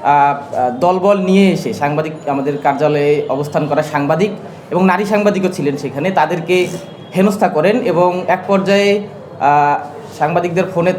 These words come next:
থাকা ভিডিও তথ্য ডিলিট করতে বাধ্য করেন। আহ, তারই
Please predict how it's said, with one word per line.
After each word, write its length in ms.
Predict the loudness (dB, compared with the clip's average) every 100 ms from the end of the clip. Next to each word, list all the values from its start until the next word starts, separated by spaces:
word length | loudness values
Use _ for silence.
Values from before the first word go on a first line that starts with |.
| -4 -2
থাকা 300 | 0 2 0
ভিডিও 400 | 0 -2 2 2 2
তথ্য 460 | 0 0 0 2 0 -2
ডিলিট 300 | 0 2 0
করতে 180 | -2 -2
বাধ্য 280 | 0 0 -2
করেন। 280 | -2 0 0
আহ, 1120 | -2 -10 -14 -16 -16 -16 -16 -16 -2 0 2
তারই 200 | 0 0